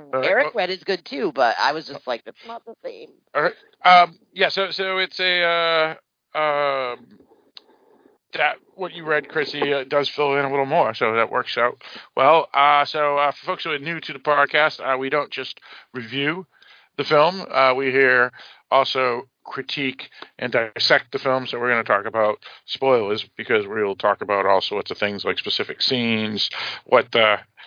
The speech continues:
Speaker 1: the writer and director were trying to, uh, tell us, uh, symbolisms, uh, various things like that. So, uh, that's what we do here at the Dark Discussions Podcast.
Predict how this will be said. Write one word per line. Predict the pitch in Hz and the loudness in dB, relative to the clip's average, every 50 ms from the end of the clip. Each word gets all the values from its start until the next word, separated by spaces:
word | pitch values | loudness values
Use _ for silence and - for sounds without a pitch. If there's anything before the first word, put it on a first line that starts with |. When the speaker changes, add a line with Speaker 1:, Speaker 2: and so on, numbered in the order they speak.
| - - _ _ - - | -20 -20 _ _ -14 -6
Speaker 1:
the | - 113 | -4 0
writer | 101 95 98 98 101 113 120 117 117 110 113 113 110 110 110 | 0 2 0 2 2 2 2 2 2 2 0 2 2 2 2
and | 107 101 | 0 0
director | 107 107 110 104 - 120 110 | 2 2 2 2 0 -2 -4
were | 104 98 | -4 -4
trying | - - 117 110 107 107 104 101 | -2 -2 0 0 2 0 -2 -4
to, | - 107 101 101 95 95 92 - - - _ _ _ - | -6 -10 -8 -8 -10 -10 -12 -18 -20 -20 _ _ _ -10
uh, | - 98 95 90 85 82 82 76 76 76 62 53 - - | -4 -2 0 2 2 2 2 2 0 -2 -2 -4 -6 -2
tell | - 135 127 127 123 | 2 4 6 6 8
us, | 123 120 120 - - - - - - - - - - - - _ - | 6 6 4 4 0 -2 -2 -4 -6 -8 -12 -16 -18 -18 -20 _ -4
uh, | - 107 104 101 98 95 95 95 87 | -2 -2 -2 0 -2 -2 -4 -4 -2
symbolisms, | - - 165 151 143 147 143 139 139 127 131 131 131 131 127 127 131 127 120 - - - - - - - - _ - | 0 0 2 2 4 4 6 6 6 4 2 -2 -4 -4 -8 -8 -6 -4 -2 -2 -2 -2 -4 -6 -12 -20 -20 _ -4
uh, | - 110 110 107 104 104 104 101 104 98 95 95 92 82 87 - - - 55 - - - - - _ _ _ _ - | 0 2 4 4 4 4 4 2 2 2 0 0 0 -2 -4 -6 -8 -10 -14 -14 -16 -18 -20 -20 _ _ _ _ -20
various | 160 156 175 190 185 156 151 143 - | -10 -2 4 4 6 6 4 2 0
things | - 156 139 127 | -6 -6 -4 -2
like | 143 139 135 | -2 -2 0
that. | - 147 139 139 147 143 - | 2 4 4 4 4 2 0
So, | - - 131 127 127 123 | -2 0 0 2 2 4
uh, | 123 123 123 120 120 120 | 4 4 4 4 4 4
that's | 127 123 - - | 2 0 -2 -6
what | 127 113 | -10 -10
we | - 123 113 | -10 -10 -10
do | 110 127 123 117 | -8 -6 -6 -4
here | 117 120 120 120 120 | -2 0 2 2 2
at | 120 117 117 - | 2 0 -2 -10
the | 113 | -8
Dark | - - 123 120 117 117 | -4 0 0 0 0 -2
Discussions | - - - - 110 - - 110 - | -6 -12 -8 -8 -8 -8 -8 -14 -12
Podcast. | _ - 120 110 104 101 - 117 113 110 | _ -4 -2 -2 -2 -2 -2 -2 -2 -2